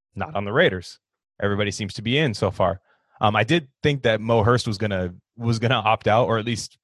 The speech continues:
consider it, and may-, maybe he is. I think you have till August sixth actually to submit it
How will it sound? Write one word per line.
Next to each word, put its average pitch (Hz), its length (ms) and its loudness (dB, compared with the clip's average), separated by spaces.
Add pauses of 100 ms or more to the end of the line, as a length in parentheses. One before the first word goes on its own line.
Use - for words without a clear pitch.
consider 117 400 2
it, 104 160 4
and 110 80 -4
may-, 185 140 0
maybe 143 220 -2
he 113 200 0
is. 110 180 4
I 104 60 2
think 127 160 -4
you 120 60 2
have 104 100 0
till 110 140 -2
August 98 400 -2
sixth - 300 -2
actually 98 340 -4
to 98 120 -12
submit 101 360 -4
it 87 120 -6